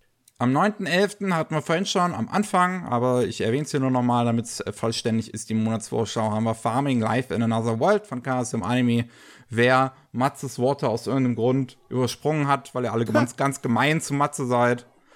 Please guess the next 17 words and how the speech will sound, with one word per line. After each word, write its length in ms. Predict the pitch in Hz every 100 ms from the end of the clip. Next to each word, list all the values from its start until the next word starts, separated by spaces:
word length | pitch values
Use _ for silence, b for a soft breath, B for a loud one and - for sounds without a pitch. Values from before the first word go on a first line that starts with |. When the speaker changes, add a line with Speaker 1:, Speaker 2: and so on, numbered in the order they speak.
| b
Speaker 2:
Ja. 680 | - 139 120 123 120 120 117
Speaker 1:
ähm, 200 | 113 107
kann 200 | - 127
ich 100 | 127
euch 180 | 123 -
kurz 220 | 151 135
sagen, 400 | 135 120 120 120
es 140 | 113 117
ist 120 | -
Stardew 300 | 123 127 123
Valley, 280 | 113 113 110
trifft 240 | - 113
auf 100 | 110
Isekai, 460 | 80 104 107 107 101
trifft 260 | - 98
auf 120 | 190 135
Harem. 420 | 143 156 143